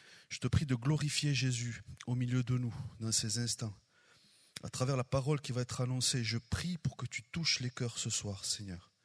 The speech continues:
Que l'huile coule, que ta grâce coule. Amen. Alléluia. Le chant que nous avons pris tout à l'heure, Ébloui, va très bien avec la,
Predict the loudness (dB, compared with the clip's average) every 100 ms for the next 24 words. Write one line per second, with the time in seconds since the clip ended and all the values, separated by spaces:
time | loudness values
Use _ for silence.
0 | _ -20 -20 -6 -4 0 0 -2 -4 -6
1 | -6 -8 _ _ -20 _ -10 -6 -4 -6
2 | -4 -2 2 2 0 -4 -6 -6 -12 _
3 | _ _ _ -8 -6 -4 -4 -2 -4 -8
4 | -14 -18 -18 -14 -14 -8 -6 -4 -4 -6
5 | -8 -10 -16 _ _ _ _ _ _ _
6 | _ _ _ _ _ _ _ _ _ _
7 | _ _ _ _ _ _ _ -18 -18 -20
8 | -20 -20 _ _ -4 0 0 -2 -2 -2
9 | -2 -2 -4 -6 -4 0 0 0 -2 0
10 | -2 0 -2 -2 -4 -2 -4 -4 -8 -8
11 | -6 -8 -8